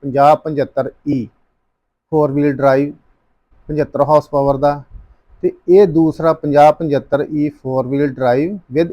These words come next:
ਏ ਸੀ ਕੈਬਨ। ਦੋਨਾਂ ਦੇ ਵਿੱਚ ਲਗਭਗ ਚਾਰ ਪੰਜ ਲੱਖ ਰੁਪਏ ਦਾ ਫਰਕ ਪੈ ਜਾਂਦਾ ਆ, ਏ ਸੀ cabin ਤੇ without ਏ ਸੀ cabin, ਚੁਰੰਜਾ ਜ਼ੀਰੋ ਪੰਜ।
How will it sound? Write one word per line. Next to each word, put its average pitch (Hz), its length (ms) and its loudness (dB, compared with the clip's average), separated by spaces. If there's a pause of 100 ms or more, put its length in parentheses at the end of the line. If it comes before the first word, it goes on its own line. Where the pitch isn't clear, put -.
(160)
ਏ 151 80 -2
ਸੀ 143 220 -8
ਕੈਬਨ। 101 380 -10 (1000)
ਦੋਨਾਂ 151 300 -2
ਦੇ 156 100 -4
ਵਿੱਚ 151 200 -6
ਲਗਭਗ 135 460 -2 (140)
ਚਾਰ 139 180 2
ਪੰਜ 135 280 -6
ਲੱਖ 127 320 -6
ਰੁਪਏ 120 260 -4
ਦਾ 123 160 -2 (680)
ਫਰਕ 160 220 -2
ਪੈ 139 140 2
ਜਾਂਦਾ 123 440 -2
ਆ, 127 40 -8 (400)
ਏ 151 80 -4
ਸੀ 156 180 -8
cabin 139 300 -2
ਤੇ 160 80 -4
without 135 400 -2
ਏ 120 60 -4
ਸੀ 110 160 -14
cabin, 104 340 -8
ਚੁਰੰਜਾ 135 460 -4
ਜ਼ੀਰੋ 135 260 -4
ਪੰਜ। 135 360 -8